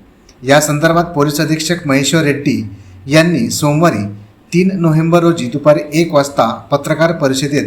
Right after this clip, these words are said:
ही माहिती दिली आहे. पोलिसांनी दिलेल्या माहितीनुसार खडसे यांचा बंगला काही दिवसांपासून बंद असल्याची माहिती मिळाल्यानंतर चोरट्यांनी सुरुवातीला रेकी करून बंगल्याची टेहाडणी केली होती. त्यानंतर सत्तावीस ऑक्टोबरच्या मध्यरात्री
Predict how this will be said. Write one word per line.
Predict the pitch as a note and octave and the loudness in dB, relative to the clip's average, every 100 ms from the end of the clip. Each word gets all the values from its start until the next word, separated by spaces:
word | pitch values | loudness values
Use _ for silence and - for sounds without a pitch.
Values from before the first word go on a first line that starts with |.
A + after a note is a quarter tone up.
| - | -6
ही | D#3 | -4
माहिती | E3 B2+ A2+ C3 | -2 -2 -2 -4
दिली | A#2 A#2 | -2 -2
आहे. | A2+ G#2+ G2+ - - _ _ _ _ _ _ _ - | -2 -4 -8 -12 -20 _ _ _ _ _ _ _ 2
पोलिसांनी | D#3+ G3 G3+ G#3 | 2 4 2 2
दिलेल्या | G3 F#3 G3 | 2 4 4
माहितीनुसार | F#3+ D3 E3 F#3 F3+ C3+ B2+ - - _ - | 2 0 0 0 2 0 0 -10 -20 _ 0
खडसे | D#3 D3+ F#3+ | 0 4 2
यांचा | F3 E3 F#3 | 2 2 0
बंगला | D3+ D3+ D#3+ | 2 2 2
काही | E3 D#3+ D#3 | 2 0 0
दिवसांपासून | D3+ D#3+ D#3 D3 D3+ E3 | -2 -2 0 0 0 -2
बंद | C#3 D#3+ E3+ | 2 2 2
असल्याची | D#3 D3 C#3+ D#3+ | 0 0 -2 -2
माहिती | C#3+ C3+ C#3 D3+ | -2 -2 -2 -2
मिळाल्यानंतर | C#3 C3+ C#3 D#3 D3 A2 G#2+ - - - _ - | 0 0 0 -2 -2 -2 -4 -12 -20 -20 _ 0
चोरट्यांनी | D3 D3 F3 F3+ | 0 2 2 2
सुरुवातीला | E3 D3+ D3 D#3 D3+ E3+ | 2 2 2 2 0 2
रेकी | C#3 C#3 | 0 -2
करून | D3 D#3+ A#2 A2+ - _ - | -2 0 -2 -6 -12 _ -10
बंगल्याची | A2+ C#3+ D#3 E3+ F3+ | 2 2 4 0 0
टेहाडणी | F#3+ D3 C3+ C#3 | 0 0 0 -2
केली | C#3+ C#3 C3+ | 0 0 0
होती. | B2 G#2 A2 - - - - - - | -2 -4 -8 -10 -20 -20 -20 -12 0
त्यानंतर | C#3+ D#3+ E3 A#2+ - - - - | 2 2 2 0 -2 -12 -18 -8
सत्तावीस | - G#3 - F3 G3+ G3+ - | -4 -2 2 4 4 0 -2
ऑक्टोबरच्या | C#3 - D#3+ D#3+ D#3 F3+ | -2 0 2 2 2 2
मध्यरात्री | D#3 D3 E3 D#3 - D3+ A2+ | 2 2 4 2 2 -2 -4